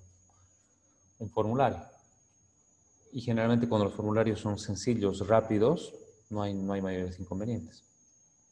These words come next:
¿Ya? Entonces, cada uno va a hacer un formulario para sus clientes con información que ustedes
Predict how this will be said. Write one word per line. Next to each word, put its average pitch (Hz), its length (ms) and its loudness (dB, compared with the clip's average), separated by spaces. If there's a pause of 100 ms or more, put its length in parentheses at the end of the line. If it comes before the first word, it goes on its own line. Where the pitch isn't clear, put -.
(320)
¿Ya? 87 180 -6 (500)
Entonces, 123 240 -6
cada 139 140 10
uno 143 160 6
va 131 80 6
a - 20 8
hacer 127 120 0
un 127 120 2
formulario 123 520 4
para 107 200 4
sus - 200 -12
clientes 113 380 -2
con 120 200 4
información 120 500 2
que 143 80 -2
ustedes 139 460 4